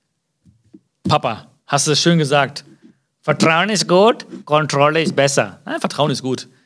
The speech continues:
Das reicht auf jeden Fall schon. Vertrauen ist gut. So, ich hol mal ganz kurz mein kleines Glücksrad. Das ist immer weggewandert hier, du. Ähm,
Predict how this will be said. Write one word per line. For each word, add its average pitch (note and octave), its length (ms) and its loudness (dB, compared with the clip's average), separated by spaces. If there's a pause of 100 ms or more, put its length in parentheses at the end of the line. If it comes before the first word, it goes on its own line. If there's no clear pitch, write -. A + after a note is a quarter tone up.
(360)
Das - 200 -6
reicht C#3 220 0
auf B2 80 0
jeden G#2+ 160 -8
Fall G2+ 220 -12
schon. G#2 120 -14
Vertrauen G#2+ 300 -12
ist G#2 100 -14
gut. G#2+ 160 -16 (220)
So, C#3+ 120 -12
ich C#3+ 100 -2
hol F#3+ 40 2
mal G3+ 80 4
ganz G#3+ 180 0
kurz F3 200 -2
mein D3+ 360 -2
kleines D3 280 -8
Glücksrad. - 640 -4 (1500)
Das - 920 -12
ist F3+ 100 -20
immer G3+ 480 -10
weggewandert F3 640 -2
hier, E3 140 2
du. D3 140 2 (380)
Ähm, D#3+ 500 2